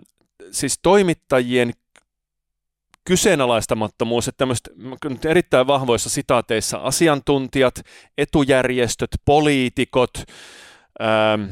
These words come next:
viranomaiset pääsee puhumaan omaa propagandaansa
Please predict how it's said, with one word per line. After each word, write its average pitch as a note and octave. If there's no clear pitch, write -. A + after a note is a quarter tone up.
viranomaiset C3+
pääsee E3+
puhumaan D3+
omaa F#3
propagandaansa A#2+